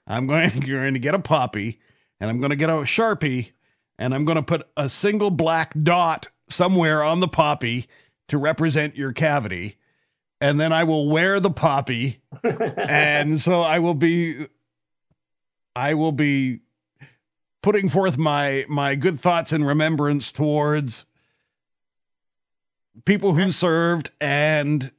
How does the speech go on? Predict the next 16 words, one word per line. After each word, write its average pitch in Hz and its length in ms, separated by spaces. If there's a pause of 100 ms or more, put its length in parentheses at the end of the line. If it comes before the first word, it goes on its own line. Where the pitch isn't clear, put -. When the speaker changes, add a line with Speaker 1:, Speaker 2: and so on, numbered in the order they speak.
(160)
Speaker 1:
your 139 220
cavity. 95 580 (960)
Speaker 3:
Well, 185 140
I, 202 380
I 196 160
appreciate 208 680
that. 151 260
Speaker 1:
I, 113 320
I 110 240
will 127 340
always, 185 500
that's, 147 300
that's, 135 540
uh, 123 380
you 131 100
know, 120 220